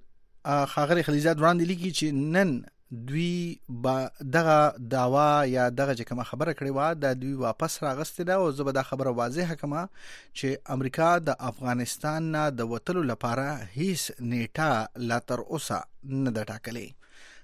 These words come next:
دا خو د ښاغلي خلیلزاد وروستی ټویټ چې د امریکا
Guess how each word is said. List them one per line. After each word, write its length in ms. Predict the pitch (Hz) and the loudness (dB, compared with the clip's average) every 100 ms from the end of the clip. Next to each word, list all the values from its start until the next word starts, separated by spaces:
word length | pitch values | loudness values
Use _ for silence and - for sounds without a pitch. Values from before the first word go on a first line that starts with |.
| - | -4
دا 100 | 175 | 0
خو 180 | 180 196 | 4 4
د 160 | 170 151 | 4 4
ښاغلي 400 | 156 156 165 143 | 2 2 0 2
خلیلزاد 440 | 139 131 143 147 | 0 2 2 2
وروستی 380 | 127 123 - 120 | -2 -2 -2 -4
ټویټ 340 | - 156 180 - - - | -2 -4 -4 -6 -14 -14
چې 100 | - | -6
د 200 | 123 110 | -4 -4
امریکا 340 | 113 113 131 | -4 -4 0